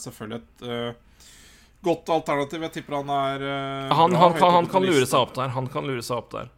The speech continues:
Speaker 1: Ja,
Speaker 2: Et
Speaker 1: jeg
Speaker 2: par,
Speaker 1: tror,
Speaker 2: par også som
Speaker 1: eh,
Speaker 2: har Sandin Pelika høyt oppe her også, er på rankings og Wilander, så det er,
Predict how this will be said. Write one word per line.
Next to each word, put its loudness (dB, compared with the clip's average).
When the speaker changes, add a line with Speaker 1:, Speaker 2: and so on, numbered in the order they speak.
Speaker 1:
Ja, -2
Speaker 2:
Et 0
Speaker 1:
jeg 0
Speaker 2:
par, 6
Speaker 1:
tror, -4
Speaker 2:
par 8
også 4
som 2
Speaker 1:
eh, 4
Speaker 2:
har 4
Sandin -2
Pelika -2
høyt -4
oppe -6
her -2
også, -8
er -6
på -8
rankings -10
og -12
Wilander, -8
så -16
det -4
er, -6